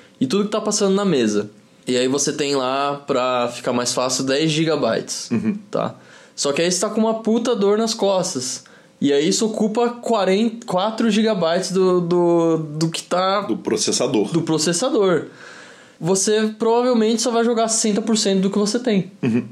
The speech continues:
Speaker 2: sim.
Speaker 1: né? Sem contar a questão energética. Se você tiver menos energia, você vai desempenhar pior ainda,
Speaker 2: Uhum.
Speaker 1: né? Então, é,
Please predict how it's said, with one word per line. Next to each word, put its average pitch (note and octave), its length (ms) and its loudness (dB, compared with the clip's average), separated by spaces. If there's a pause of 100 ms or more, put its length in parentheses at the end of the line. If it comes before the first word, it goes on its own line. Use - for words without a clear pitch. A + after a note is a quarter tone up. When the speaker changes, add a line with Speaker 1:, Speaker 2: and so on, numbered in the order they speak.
Speaker 2:
sim. - 160 -4
Speaker 1:
né? A#2+ 260 0 (460)
Sem - 300 -2
contar A3 280 0
a A3 40 0
questão A#3 280 0
energética. A#3 640 0 (140)
Se - 120 -8
você C#3 180 0
tiver F3 240 2
menos G#3+ 380 2
energia, F3+ 640 2 (280)
você F#3+ 420 -2 (100)
vai D#3 160 0
desempenhar F3+ 440 2
pior E3 300 2
ainda, B2 340 0 (100)
Speaker 2:
Uhum. G#2+ 180 0
Speaker 1:
né? G#2+ 220 -2 (640)
Então, D#3+ 640 0
é, A#2 540 2